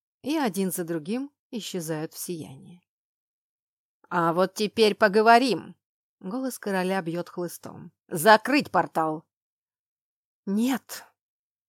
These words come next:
Я поворачиваюсь и перехватываю взгляд мага, который удерживает волшебный переход.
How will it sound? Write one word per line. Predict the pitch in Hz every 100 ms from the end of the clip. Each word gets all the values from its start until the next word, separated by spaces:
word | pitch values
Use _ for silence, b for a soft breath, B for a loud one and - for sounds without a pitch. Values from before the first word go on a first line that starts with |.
| _ _
Я | 196 196 247
поворачиваюсь | 202 202 233 - 175 175 175 -
и |
перехватываю | 208 185 190 - 180 175 170
взгляд | 165 156 180 196
мага, | 185 208 175 160
который | 170 - 170 165
удерживает | 151 175 160 165 160 165
волшебный | 160 160 170 165
переход. | 160 175 - 165